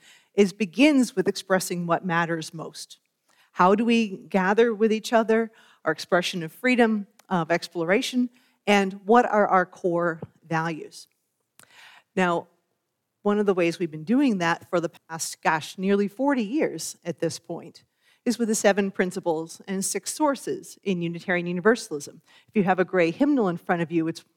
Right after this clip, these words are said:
it's at the front of the book if you're not familiar with them. And they begin with things such as,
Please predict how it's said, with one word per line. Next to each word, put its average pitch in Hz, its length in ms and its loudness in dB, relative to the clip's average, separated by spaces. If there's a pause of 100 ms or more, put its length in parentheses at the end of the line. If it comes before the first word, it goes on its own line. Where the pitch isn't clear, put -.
(140)
it's 175 140 -8
at 170 200 2
the 180 60 -2
front 156 300 -8
of 156 140 -6
the 175 60 -14
book 302 280 0
if 190 140 2
you're 180 140 0
not 180 160 2
familiar 170 420 -6
with 147 180 -16
them. - 220 -6 (880)
And 233 200 4
they 247 80 6
begin 226 720 2
with 160 500 0
things 170 300 0
such 165 200 -4
as, 151 340 -6